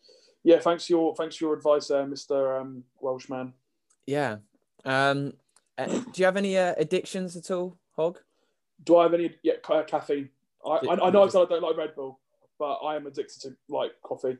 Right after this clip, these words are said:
Speaker 1: Like, I,
Speaker 2: Yeah.
Speaker 1: I genuinely, I, I have about three or four cups of coffee a day, and, like, I, I, I,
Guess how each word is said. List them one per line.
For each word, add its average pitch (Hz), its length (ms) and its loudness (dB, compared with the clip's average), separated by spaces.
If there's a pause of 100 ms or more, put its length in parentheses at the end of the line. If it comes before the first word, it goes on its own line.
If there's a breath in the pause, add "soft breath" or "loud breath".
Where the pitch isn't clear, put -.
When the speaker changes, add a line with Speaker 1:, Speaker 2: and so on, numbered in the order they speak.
(120)
Speaker 1:
Like, 139 180 2
I, 151 80 6
Speaker 2:
Yeah. 117 160 4
Speaker 1:
I 160 40 6
genuinely, 147 540 0 (420)
I, 151 200 4
I 156 60 6
have 151 100 6
about - 200 2
three 147 180 6
or 143 40 6
four 135 220 4
cups - 220 -6
of 127 60 -12
coffee 131 260 -2
a 127 60 2
day, 120 220 0 (260)
and, 131 140 2
like, 120 300 4 (420)
I, 127 80 6
I, 135 400 4
I, - 20 4